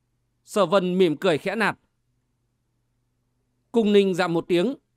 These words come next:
bay người lên cao rồi đáp xuống bên cạnh Sở Vân. Dương Văn Hiến đưa vạt áo lau mồ hôi đầm đìa khuôn mặt,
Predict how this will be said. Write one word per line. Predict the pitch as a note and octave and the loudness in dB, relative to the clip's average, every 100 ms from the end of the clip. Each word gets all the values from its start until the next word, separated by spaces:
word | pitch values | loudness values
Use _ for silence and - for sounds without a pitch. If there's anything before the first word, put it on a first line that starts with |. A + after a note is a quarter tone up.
| - | -4
bay | A#3 | -2
người | A3+ G3 | 0 0
lên | F#3 F#3+ | 0 -2
cao | F#3+ F3+ F3 | 0 0 0
rồi | F3+ E3 | -2 -2
đáp | F3+ A#3 | -2 -4
xuống | - E3+ | -2 -2
bên | A#3+ F#3 | -2 -4
cạnh | F#3 | -6
Sở | D3+ F3+ | -4 -4
Vân. | C#3+ E3+ A#2 - _ _ _ _ _ _ _ _ _ _ _ _ _ _ _ - | -2 -2 -2 -8 _ _ _ _ _ _ _ _ _ _ _ _ _ _ _ -4
Dương | F3+ G3+ | 0 0
Văn | G3 | 0
Hiến | F#3 F#3 A3+ A#3 | 0 0 -2 0
đưa | G#3 F3+ | 2 2
vạt | E3 D#3+ | -2 -2
áo | D#3+ A#3 | -2 0
lau | A3 | 0
mồ | F3 E3 | 0 0
hôi | F3+ E3+ | 2 0
đầm | E3 E3 | -2 -2
đìa | D#3+ D#3 | 0 0
khuôn | G3 F3 | 0 -2
mặt, | E3+ | -2